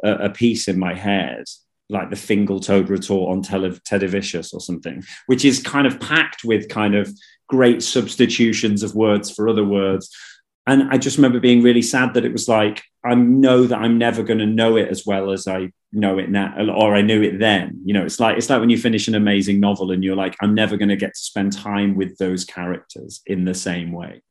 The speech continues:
But my, I mean, I, I'm completely undiminished in my kind of passion for it and my love for the, for the writing. I just think it's, yeah, I mean, it, it's unlike anything else.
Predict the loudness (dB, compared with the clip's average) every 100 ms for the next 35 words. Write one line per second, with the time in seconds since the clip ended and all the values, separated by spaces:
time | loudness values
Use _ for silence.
0 | _ _ _ -10 0 2 4 4 4 2
1 | -2 -10 2 4 4 2 -6 -4 -2 0
2 | 0 2 4 4 4 6 6 6 4 2
3 | -2 -6 -4 -2 -2 -4 -8 -8 -6 -6
4 | -10 -14 -10 -10 -8 -8 -6 -6 -4 -2
5 | -4 -6 -10 -8 -8 -10 _ _ -4 -2
6 | -2 -2 -4 -10 -12 -14 -12 -12 -8 -8
7 | -8 -12 -16 -20 _ _ _ _ _ _
8 | -10 -8 -8 -6 -4 -4 -4 -6 -4 -8
9 | -4 2 4 4 2 0 -4 -4 -4 -4
10 | -4 -4 -6 -12 -16